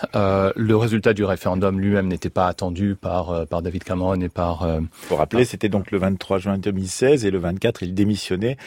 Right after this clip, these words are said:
Speaker 2: après cinquante-deux pour cent de vote pour le Brexit.
Speaker 1: Exactement. Euh, et donc, il y a une, nous assistons à une série de, de conséquences, euh, qui n'étaient, qui n'étaient pas, qui n'étaient pas prévues, qui n'étaient pas attendues.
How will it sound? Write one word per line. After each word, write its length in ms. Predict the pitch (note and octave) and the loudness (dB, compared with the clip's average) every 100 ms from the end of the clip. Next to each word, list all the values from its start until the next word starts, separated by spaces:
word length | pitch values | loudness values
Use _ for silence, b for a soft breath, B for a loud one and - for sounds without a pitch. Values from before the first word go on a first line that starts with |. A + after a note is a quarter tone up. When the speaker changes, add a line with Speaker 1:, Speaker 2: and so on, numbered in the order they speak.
| B B - | B B -12
Speaker 2:
après 320 | - - A2 | -6 0 2
cinquante-deux 540 | - A2 G#2 G2+ G2+ | 2 0 0 -2 -2
pour 180 | F#2 F2+ | -2 -4
cent 160 | - A2+ | -4 -4
de 100 | F#2 | -2
vote 240 | F2+ A#2 | 0 -2
pour 140 | - G2 | 0 0
le 80 | |
Brexit. 540 | F#2 F2+ - - - - - | 0 -6 -10 -14 -16 -20 -8
Speaker 1:
Exactement. 540 | G2+ G2+ - G2 G#2+ C#3+ B B - | -2 -2 2 2 2 0 B B 0
Euh, 220 | G#2 G2 | 4 4
et 120 | - | 2
donc, 240 | G2+ G#2+ - | 2 0 2
il 80 | G2 | 2
y 20 | |
a 40 | |
une, 120 | G2 F2+ - - - - - A2 - | 2 0 -2 -4 -8 -8 -6 -4 -4
nous 200 | C3+ A2+ A#2+ | -2 2 4
assistons 380 | - B2 C#3+ | 4 2 4
à 60 | B2 | 4
une 60 | A2 | 2
série 360 | - B2 B2 | 0 0 2
de, 260 | A2 G2+ F#2+ | 2 2 2
de 120 | F2+ | -2
conséquences, 880 | - C#3 A#2 B2 - B2+ A#2 - - | -2 -2 0 2 4 4 2 -6 -4
euh, 180 | G#2 G2 | 0 0
qui 160 | - G2+ | 0 -2
n'étaient, 300 | F2+ F#2+ E2 - | 0 -2 -4 -6
qui 100 | - | -8
n'étaient 200 | E2 F#2 | -6 -6
pas, 420 | - F2+ E2+ D#2+ | -2 0 -2 -4
qui 120 | - | -6
n'étaient 160 | F2+ - | -8 -4
pas 120 | F2+ | -6
prévues, 300 | - A2+ D3 | 0 0 0
qui 120 | - | 0
n'étaient 180 | F#2 - | -4 -4
pas 220 | - F2 | -2 -2
attendues. 560 | E2 - G2 G2+ C3 D#3 | -2 -4 -2 2 2 2